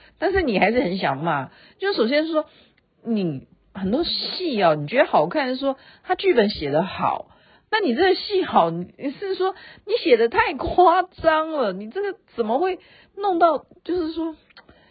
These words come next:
我也不会讲哈，呃，创意吧。他说，诶，那你，你谁叫你要看呢？我又没逼你啊，那你又喜欢看啊，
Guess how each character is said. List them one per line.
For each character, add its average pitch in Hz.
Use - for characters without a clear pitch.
我 302
也 294
不 240
会 330
讲 123
哈， -
呃， 175
创 294
意 262
吧。 170
他 269
说， 277
诶， 320
那 339
你， 214
你 151
谁 156
叫 214
你 156
要 160
看 170
呢？ 143
我 165
又 202
没 208
逼 202
你 156
啊， 139
那 226
你 185
又 202
喜 -
欢 156
看 160
啊， 139